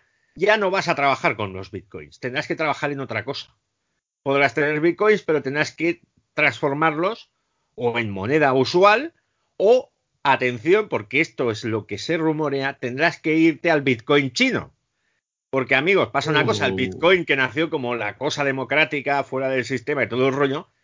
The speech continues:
Speaker 1: hay inversores importantes, inversores que tienen fondos de inversión,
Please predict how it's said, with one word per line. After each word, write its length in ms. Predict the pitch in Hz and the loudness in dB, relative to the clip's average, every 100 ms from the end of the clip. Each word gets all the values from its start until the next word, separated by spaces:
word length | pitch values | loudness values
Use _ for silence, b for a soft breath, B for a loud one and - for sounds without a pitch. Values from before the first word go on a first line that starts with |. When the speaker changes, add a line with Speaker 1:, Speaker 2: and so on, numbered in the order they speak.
| _ _ _ | _ _ _
Speaker 1:
hay 360 | 131 131 117 - _ _ _ _ _ _ _ _ _ | 0 0 0 -8 _ _ _ _ _ _ _ _ _
inversores 880 | 147 131 107 110 - 180 131 87 - | -6 -4 -2 -4 0 0 0 -4 -8
importantes, 1000 | 151 143 110 95 - 160 160 151 190 196 | -12 -12 -10 -10 -2 0 0 -2 -4 -6
inversores 600 | 120 98 95 - 120 127 | -12 -14 -12 -8 -6 -6
que 100 | - | -6
tienen 240 | 113 113 104 | -6 -6 -6
fondos 420 | 127 120 117 104 | -8 -4 -4 -2
de 100 | 117 | -2
inversión, 840 | 107 107 104 - 170 175 175 180 | -2 -4 -2 2 6 6 4 -2